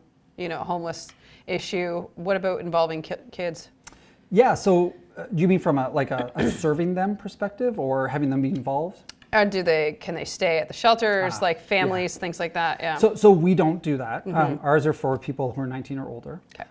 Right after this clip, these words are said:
Speaker 2: Um, there's some security reasons for that.
Speaker 1: Mm-hmm.
Speaker 2: However, I've gone to two schools now to go speak to students,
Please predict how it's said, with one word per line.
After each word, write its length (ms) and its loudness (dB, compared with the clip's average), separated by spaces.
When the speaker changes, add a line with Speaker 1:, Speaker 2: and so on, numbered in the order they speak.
Speaker 2:
Um, 340 0
there's 160 -6
some 300 -8
security 420 -6
reasons 340 -8
for 260 -10
that. 200 -10
Speaker 1:
Mm-hmm. 160 -10
Speaker 2:
However, 420 2
I've 260 2
gone 380 0
to 440 -6
two 200 -4
schools 340 -8
now 200 -10
to 120 -10
go 140 -6
speak 260 -10
to 80 -18
students, 600 -8